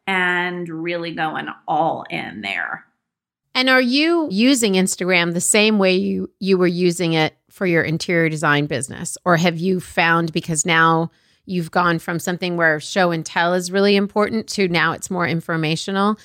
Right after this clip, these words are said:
Speaker 2: that you're using it in a different way?
Speaker 1: Yeah, I mean, I always like to use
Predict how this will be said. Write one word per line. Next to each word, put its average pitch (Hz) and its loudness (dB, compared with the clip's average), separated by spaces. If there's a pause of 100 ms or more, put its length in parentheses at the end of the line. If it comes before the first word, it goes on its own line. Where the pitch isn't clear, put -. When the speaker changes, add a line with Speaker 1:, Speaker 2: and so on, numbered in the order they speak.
(140)
Speaker 2:
that 190 0
you're 180 4
using 180 4
it 160 0
in 165 -2
a 165 -2
different 170 -4
way? 165 -4 (420)
Speaker 1:
Yeah, 359 2
I 311 0
mean, 311 2 (160)
I 277 2
always 220 4
like 185 0
to - -10
use 170 -4